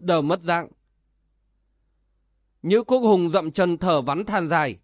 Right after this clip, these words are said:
hai tên công sai lại đấm ngực kêu khóc. Triển Bạch hỏi: "Lần này Tổng Tiêu Đầu đích thân áp tiêu, không biết chiến tiêu này chở hàng hóa gì?"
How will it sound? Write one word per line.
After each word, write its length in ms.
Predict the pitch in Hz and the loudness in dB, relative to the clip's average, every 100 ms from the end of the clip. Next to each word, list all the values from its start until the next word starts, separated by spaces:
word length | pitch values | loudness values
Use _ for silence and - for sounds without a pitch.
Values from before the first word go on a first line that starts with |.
| _ _ _ _ | _ _ _ _
hai 200 | _ 220 | _ -4
tên 220 | 220 220 202 | -2 -2 0
công 220 | 208 180 | -2 0
sai 300 | 190 175 156 | 0 0 0
lại 280 | 165 180 170 | -2 -4 -2
đấm 240 | 170 214 | -2 0
ngực 180 | 226 - | 0 0
kêu 180 | 175 143 | -2 0
khóc. 260 | 180 233 _ _ _ _ _ _ _ _ _ _ _ _ _ _ _ _ | -2 -2 _ _ _ _ _ _ _ _ _ _ _ _ _ _ _ _
Triển 220 | 190 156 | -2 0
Bạch 180 | 156 135 | -2 -2
hỏi: 280 | 165 156 - _ _ _ _ _ _ _ _ _ _ _ - | 0 0 -2 _ _ _ _ _ _ _ _ _ _ _ -2
"Lần 200 | 185 185 | 0 2
này 200 | 175 170 | 2 0
Tổng 220 | 196 165 | -2 0
Tiêu 120 | 190 | 0
Đầu 240 | 175 165 185 | 2 2 2
đích 220 | 247 - | -2 0
thân 180 | 208 165 | -2 0
áp 200 | 208 - | -4 0
tiêu, 280 | 180 127 - _ _ _ - | 0 0 -8 _ _ _ -4
không 220 | 247 196 | 0 2
biết 200 | 233 - _ _ | 2 0 _ _
chiến 160 | 220 214 | -2 2
tiêu 180 | 247 202 | 2 2
này 240 | 180 160 | 2 0
chở 280 | 143 170 151 | -2 -2 0
hàng 220 | 180 147 | -2 -2
hóa 180 | 147 160 | -2 0
gì?" 240 | 196 131 | 0 -2